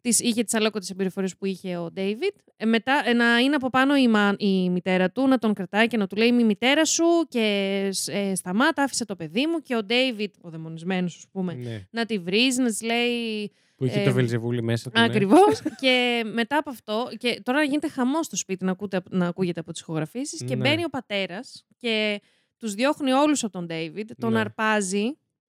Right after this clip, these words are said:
Speaker 1: του ρίχνει ένα χ-, ένα χαστούκι.
Speaker 2: Ε, έτσι, μπράβο.
Speaker 1: Και <laughs> έλα, πάμε, παιδαγωγική μέθοδος.
Speaker 2: <laughs>
Speaker 1: Του ρίχνει ένα χαστούκι και του λέει, «Αρκετά», και τον, ε, πετάει στο, στον καναπέ.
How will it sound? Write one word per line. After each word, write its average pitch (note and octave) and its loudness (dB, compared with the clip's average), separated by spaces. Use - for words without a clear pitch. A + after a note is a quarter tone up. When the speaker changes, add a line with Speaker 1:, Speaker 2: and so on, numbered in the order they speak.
Speaker 1:
του G#3+ 2
ρίχνει C#4 0
ένα D4 -4
χ-, B3 -6
ένα B3+ 0
χαστούκι. G3 -4
Speaker 2:
Ε, G#3+ 4
έτσι, D#4+ 2
μπράβο. A2 0
Speaker 1:
Και D4 0
<laughs> - 2
έλα, E4 6
πάμε, C4+ 4
παιδαγωγική A#3 4
μέθοδος. A3 4
Speaker 2:
<laughs> - -18
Speaker 1:
Του - 2
ρίχνει D#4+ 2
ένα E4 0
χαστούκι A#3+ -2
και D#4 -2
του D4+ -10
λέει, D4+ 2
«Αρκετά», A#3+ 0
και G3+ -10
τον, A#3 -4
ε, A3+ 4
πετάει C#4+ 2
στο, D#4 2
στον C#4+ -10
καναπέ. A3+ 2